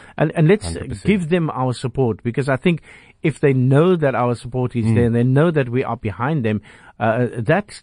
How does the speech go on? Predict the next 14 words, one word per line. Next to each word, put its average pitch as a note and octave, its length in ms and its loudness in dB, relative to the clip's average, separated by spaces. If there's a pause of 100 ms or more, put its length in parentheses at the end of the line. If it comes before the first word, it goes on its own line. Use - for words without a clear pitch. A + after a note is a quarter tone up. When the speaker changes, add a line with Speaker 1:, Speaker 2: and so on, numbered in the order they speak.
(280)
Speaker 1:
could D#3 160 -2
change F3+ 300 2
a D#3+ 40 2
lot D3+ 200 4
of E3+ 100 2
them C#3 220 2
emotionally B2+ 640 2
and B2 160 0
psychologically C3+ 680 -2
in B2+ 80 2
their A#2+ 160 2
minds. D3+ 340 0
They B2 140 2
know C3 400 4